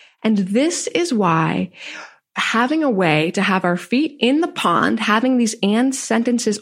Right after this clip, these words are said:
on tap is essential. It's not nice. We do it now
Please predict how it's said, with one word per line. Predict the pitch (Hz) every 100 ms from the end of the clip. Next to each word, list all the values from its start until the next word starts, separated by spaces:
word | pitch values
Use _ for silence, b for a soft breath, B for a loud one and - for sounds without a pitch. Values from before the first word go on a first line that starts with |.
| -
on | 180 190 240 254
tap | - 180 160 160 _ _
is | 220 214 208 -
essential. | 208 196 - - 220 254 - 214 175 - -
It's | 185 -
not | 214 208 247 -
nice. | 226 220 196 160 -
We | 202 233
do | 196 240 277
it | 302
now | 247 285 302 214 185 185